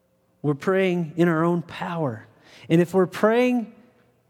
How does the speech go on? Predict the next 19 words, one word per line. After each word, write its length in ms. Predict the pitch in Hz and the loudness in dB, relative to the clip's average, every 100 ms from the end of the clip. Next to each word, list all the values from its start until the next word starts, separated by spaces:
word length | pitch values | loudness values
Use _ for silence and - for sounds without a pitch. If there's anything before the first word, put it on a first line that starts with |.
| _ | _
in 180 | - 175 | 0 2
our 240 | 165 185 214 | 4 2 0
flesh, 640 | - 196 139 143 - - - | 0 0 2 -2 -8 -16 -2
in 140 | 160 | 0
our 180 | 156 147 | 2 2
own 160 | 165 160 | 0 -2
power, 380 | 160 151 127 | 0 0 0
listen 340 | 139 202 220 214 | 0 0 0 0
to 120 | 202 | 0
the 160 | 170 151 | 0 0
equation 600 | 139 - 165 156 127 123 | -2 -2 0 0 0 -2
that 160 | 120 - | -4 -4
plays 340 | 143 131 123 | -2 -2 -2
out. 260 | 120 104 - _ _ _ _ _ _ _ _ _ _ _ _ | -4 -6 -16 _ _ _ _ _ _ _ _ _ _ _ _
Here's 200 | 180 196 | -2 -2
the 120 | 190 | 0
equation. 480 | 170 - 175 135 113 | -2 0 0 0 -4
Human 500 | 110 - 202 226 233 | -8 -2 0 0 0
wisdom 560 | 208 156 127 135 160 | 0 0 0 -4 -4